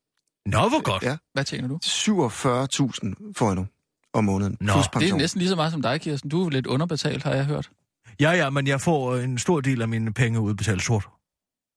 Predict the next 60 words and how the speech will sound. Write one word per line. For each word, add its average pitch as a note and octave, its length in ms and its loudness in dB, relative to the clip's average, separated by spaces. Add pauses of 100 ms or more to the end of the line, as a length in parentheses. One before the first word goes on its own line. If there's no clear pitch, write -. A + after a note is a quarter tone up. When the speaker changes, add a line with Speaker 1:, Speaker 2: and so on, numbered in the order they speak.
Speaker 2:
Af A2+ 140 2
Jørgen? E3+ 300 2 (180)
Speaker 1:
Ja. A2 100 2 (640)
Det B2+ 80 4
er C3 40 4
en A#2+ 60 4
aftale, F#2+ 280 -2
jeg G2+ 80 0
har F#2+ 40 0
lavet F#2 160 -2
med F2+ 80 -2
ham. F2 100 -2
Jeg A2 120 2
sagde, G#2+ 120 2
det A2+ 80 2
var G#2 60 4
betinget, F2+ 340 -2
for - 140 -2
jeg E2+ 100 0
ville E2 100 -4
starte. E2+ 260 0 (560)
Så - 80 4
jeg B2+ 120 6
får - 100 4
Speaker 3:
Nå, - 60 4
Speaker 1:
halvtreds - 200 2
Speaker 3:
det F#3 80 4
har - 60 4
du - 60 -2
Speaker 1:
hvidt, G3 120 2
Speaker 3:
aldrig G#3 140 0
fortalt - 260 -6
noget G#2 120 -4
om. F2 60 -2
Speaker 1:
og C3 100 2
så D3 100 2
får C3+ 220 2
jeg A#2+ 260 2
jo G#2+ 340 0
femten A2 420 -4
sort F2+ 300 -2
hver F#2 120 0
måned, F#2 320 -4
som G#2 160 2
Speaker 2:
Ja. G2 60 4
Speaker 1:
jeg F#2+ 80 2
så G#2+ 100 2 (380)
gemmer G2 200 2
derhjemme, A2+ 380 -2
ikke? G#3+ 120 -4 (300)
Speaker 2:
Ja. F#3 80 0 (1200)
Speaker 1:
Mm. G#2 80 6
Det G3+ 140 4
skulle A#3 200 2
du F#3+ 80 4
altså B2 200 0
også F3 180 0
prøve F#3+ 140 2
at C#3 60 -2
gøre. C#3 200 0